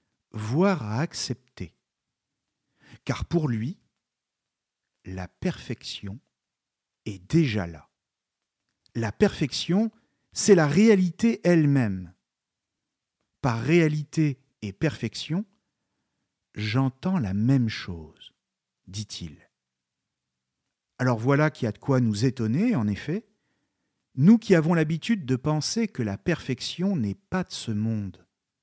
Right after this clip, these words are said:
En ce sens, c'est notre héritage platonicien, et surtout chrétien, qui parle ici, et qui nous conduit à penser le monde comme imparfait.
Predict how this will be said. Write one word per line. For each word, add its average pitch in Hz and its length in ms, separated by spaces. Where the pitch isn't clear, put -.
En 113 100
ce 110 140
sens, - 580
c'est - 180
notre 156 240
héritage 175 520
platonicien, 160 840
et 127 80
surtout 131 400
chrétien, - 640
qui 135 140
parle 139 300
ici, 104 440
et 165 80
qui - 140
nous 202 100
conduit 190 420
à 147 60
penser 165 420
le 127 140
monde 180 320
comme 120 300
imparfait. 117 640